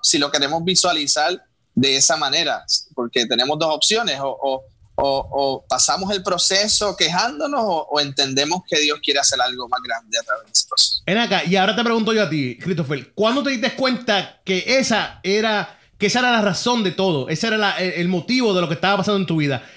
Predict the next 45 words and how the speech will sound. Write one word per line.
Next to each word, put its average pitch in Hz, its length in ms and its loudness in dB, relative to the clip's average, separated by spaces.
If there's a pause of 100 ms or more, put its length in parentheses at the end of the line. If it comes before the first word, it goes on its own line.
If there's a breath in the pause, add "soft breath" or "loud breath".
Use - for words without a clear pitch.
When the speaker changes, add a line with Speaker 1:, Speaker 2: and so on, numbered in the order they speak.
(220 loud breath)
Speaker 2:
Dios 226 400 2
querer-, 202 540 0
queriendo 196 400 0
que 190 80 -2
tú 180 100 -4
te 190 60 -2
acercaras 180 380 2
más 175 100 2
a 170 60 2
Él. 139 80 -2
¿Cómo 247 180 2
te 311 80 0
das 285 140 2
cuenta 247 240 0
de 175 60 2
esto? 180 120 -2
Porque 175 220 -2
esto 262 180 0
yo 220 80 -2
estoy 233 160 -2
seguro 220 420 2 (240 loud breath)
que 196 140 2
no 196 80 4
fue 226 160 2
desde 190 200 2
el 175 40 0
principio. 170 560 0 (220 loud breath)
Esto - 200 0
fue 220 140 2
eventualmente 214 640 4
Speaker 1:
Sí. 185 80 -2
Speaker 2:
luego 208 380 2
en 214 80 2
la, 202 120 2
en 185 120 2
el 175 80 0
proceso. 180 400 0
Pero 180 160 0
¿cómo 269 160 0
te 277 60 2
das 247 120 2
cuenta 165 300 0
y - 80 -6
cómo 214 200 2
fue? 120 320 -4